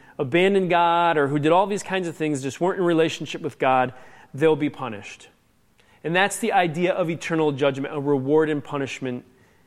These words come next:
at the end. So what, what does all this matter? The idea of, uh, of, uh, resurrection from the dead and then an eternal, uh, judgment.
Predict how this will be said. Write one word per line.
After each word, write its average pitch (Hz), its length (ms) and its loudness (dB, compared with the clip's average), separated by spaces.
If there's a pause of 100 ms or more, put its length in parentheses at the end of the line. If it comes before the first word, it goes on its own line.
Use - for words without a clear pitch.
(260)
at 139 200 -4
the 131 140 -4
end. 104 300 -8 (1200)
So 170 340 -2 (260)
what, - 380 0 (260)
what 208 160 0
does 185 160 0
all 180 240 2
this 180 180 -4
matter? 151 240 2
The 147 160 2
idea 180 520 2
of, 160 520 0 (340)
uh, 139 320 0 (880)
of, 131 400 2
uh, 120 300 2
resurrection 185 760 2
from 196 220 -2
the 185 60 2
dead 139 520 2
and 151 100 -2
then 143 140 2
an 135 120 0
eternal, 156 560 -2 (160)
uh, 131 300 -10 (100)
judgment. 120 480 0